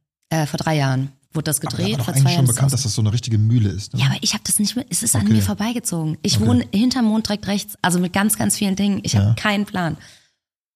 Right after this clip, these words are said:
Speaker 1: Und, naja, dann hab ich halt gesagt, komm, mach ich das jetzt mal aus Fun. Warum nicht? Ist ja nicht,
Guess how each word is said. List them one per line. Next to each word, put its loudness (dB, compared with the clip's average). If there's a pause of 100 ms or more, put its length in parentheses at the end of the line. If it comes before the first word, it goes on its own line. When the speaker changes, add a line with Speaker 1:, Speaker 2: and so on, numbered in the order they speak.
Speaker 1:
Und, 0 (1120)
naja, 4
dann 4
hab 0
ich 0
halt -2
gesagt, -2
komm, 0
mach -2
ich -6
das -4
jetzt -6
mal 2
aus -6
Fun. 0
Warum 4
nicht? 4
Ist 0
ja 2
nicht, 0